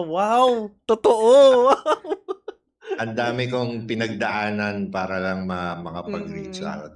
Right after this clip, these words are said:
Speaker 2: And
Speaker 1: Oh, thank you.
Speaker 2: understandable naman, no? Ah, ano siya eh, ah, very, ah, prominent, very well-known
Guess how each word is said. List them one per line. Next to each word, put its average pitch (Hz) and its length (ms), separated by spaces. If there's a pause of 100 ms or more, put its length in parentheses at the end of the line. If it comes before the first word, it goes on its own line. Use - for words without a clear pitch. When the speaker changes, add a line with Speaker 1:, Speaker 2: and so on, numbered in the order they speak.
Speaker 2:
And - 0
Speaker 1:
Oh, - 80
thank 135 160
you. 143 120
Speaker 2:
understandable 151 760
naman, 107 400
no? 82 320
Ah, 85 920
ano 104 220
siya 98 240
eh, 80 160 (180)
ah, 85 560
very, 98 840 (260)
ah, 90 260
prominent, 98 680
very 95 260
well-known 92 1040